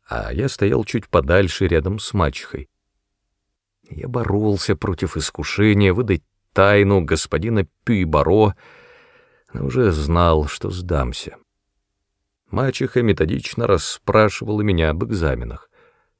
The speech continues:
Она хотела знать, какие вопросы были заданы по каждому предмету и как я на эти вопросы отвечал.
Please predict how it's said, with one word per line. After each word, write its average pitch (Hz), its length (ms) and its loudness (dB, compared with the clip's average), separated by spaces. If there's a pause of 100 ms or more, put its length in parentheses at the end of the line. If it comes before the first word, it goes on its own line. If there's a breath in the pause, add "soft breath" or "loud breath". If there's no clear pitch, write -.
(160)
Она 147 160 -4
хотела 131 360 -2
знать, 107 280 0
какие - 300 -2
вопросы 104 540 0
были 92 200 0
заданы 92 400 2
по 82 140 -4
каждому 92 460 0
предмету 95 640 0
и 87 140 0
как 113 320 -2
я 110 300 4
на 107 80 0
эти 110 180 -4
вопросы 101 480 0
отвечал. 73 600 -8